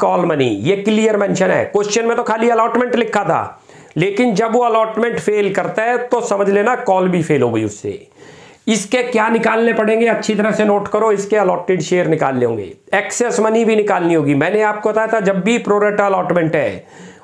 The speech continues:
और कोई भी शेयर होल्डर allotment fail करता है तो excess money तो निकलेगी, लेकिन इसके ये भी निकलेंगे कि इसको कितने share company ने दिए थे, तो इसकी excess money निकालेंगे।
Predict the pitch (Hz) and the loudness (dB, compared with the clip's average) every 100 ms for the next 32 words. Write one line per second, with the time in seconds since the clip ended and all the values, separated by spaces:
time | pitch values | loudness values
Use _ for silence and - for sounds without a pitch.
0 | 202 226 226 214 233 247 262 226 233 226 | -2 -2 0 0 2 2 0 0 0 2
1 | 208 180 135 - 175 202 202 202 208 208 | 2 0 -2 -4 -2 -2 -2 -4 -2 0
2 | 196 185 175 180 143 120 - 220 202 196 | 0 0 -2 0 0 0 -2 -2 -2 0
3 | 214 196 190 190 185 185 180 127 101 92 | -2 0 0 0 0 0 0 -2 -2 -6
4 | 90 - - - - - 175 202 226 208 | -14 -20 -20 -20 -16 -2 0 2 0 0
5 | 247 214 185 190 220 226 220 214 208 233 | 0 0 2 2 2 2 2 2 2 0
6 | 240 233 202 233 226 196 202 190 196 190 | 0 0 0 -2 -2 0 0 2 0 0
7 | 170 156 170 185 202 147 127 107 95 92 | -2 0 0 0 0 0 0 -2 -6 -10
8 | - 180 165 214 185 - 180 180 180 170 | -4 -2 0 -2 -2 -2 0 0 0 0
9 | 156 143 143 139 | 0 0 0 -4